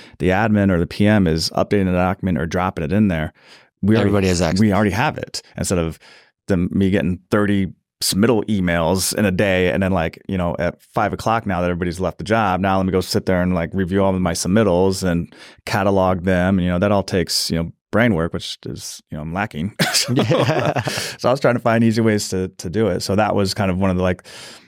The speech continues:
Speaker 1: the, the next big steps in the evolution of us was kind of bridging that gap and making it very seamless, you know, um,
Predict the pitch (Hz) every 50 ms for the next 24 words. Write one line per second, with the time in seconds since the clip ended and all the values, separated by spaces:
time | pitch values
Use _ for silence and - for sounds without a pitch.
0 | _ _ - - 104 98 95 95 - - 98 95 98 98 98 95 - - - -
1 | - - - _ - 101 92 85 - - - 104 95 92 - 98 92 90 87 80
2 | 87 90 92 87 - - 90 85 85 85 85 - - - 80 82 82 82 85 85
3 | 90 - - 92 87 90 90 - - - 107 92 85 80 76 87 85 - 85 80
4 | 82 90 - 82 85 82 85 85 - - 87 82 82 85 90 - _ - - -
5 | - - _ - - 85 87 82 82 85 82 80 - - 85 82 85 87 87 87
6 | 87 - - - - - 50 50 50 50 - - - - - _ 50 50 50 50
7 | 50 - 90 - -